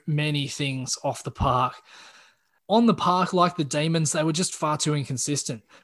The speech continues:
They pants the Bulldogs and St Kilda, and then they sandwich that with a,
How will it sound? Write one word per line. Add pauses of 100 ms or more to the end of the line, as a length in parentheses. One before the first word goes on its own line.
(140)
They
pants
the
Bulldogs
and
St
Kilda, (480)
and
then
they
sandwich
that (180)
with
a,